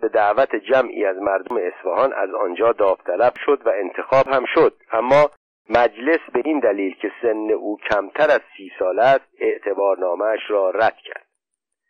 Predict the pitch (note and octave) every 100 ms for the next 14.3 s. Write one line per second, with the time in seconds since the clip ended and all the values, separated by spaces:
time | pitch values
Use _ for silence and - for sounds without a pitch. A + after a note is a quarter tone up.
0 | _ _ _ _ _ _ _ _ - F#3
1 | G#3+ G#3 E3+ E3+ F3 F3 D#3+ F3 E3 C#3+
2 | C3 A#2+ B2+ D#3 D#3+ D3+ D#3 - D#3 C#3
3 | A#2+ A#2+ A2 A#2+ A2+ G2+ C3+ C#3 B2 A2
4 | A#2+ A2 A2+ C3+ B2+ - G#2+ G2+ B2 D#3
5 | D3 C#3+ C3 A2 G2+ G2+ G2 G2+ B2 A#2+
6 | A2 G2 - F#2+ F2+ E2+ F2 F#2+ B2 B2+
7 | G#2 - E2 - G2+ F#2+ D#2 B1+ - -
8 | - _ _ _ - G2+ G#2+ - B2 A#2+
9 | A2+ A2 A2 C3 A#2+ _ _ _ - A#2+
10 | D3+ E3 - C3+ B2+ A#2 C#3 B2+ C#3 A#2
11 | F#2+ C#3 A#2 - G#2+ G#2+ G2 G#2 F#2+ -
12 | G2+ F#2+ C#3 C#3 - C3+ - C3+ - C3+
13 | A#2+ - - B2+ - _ _ _ _ F2+
14 | A2+ A#2+ B2+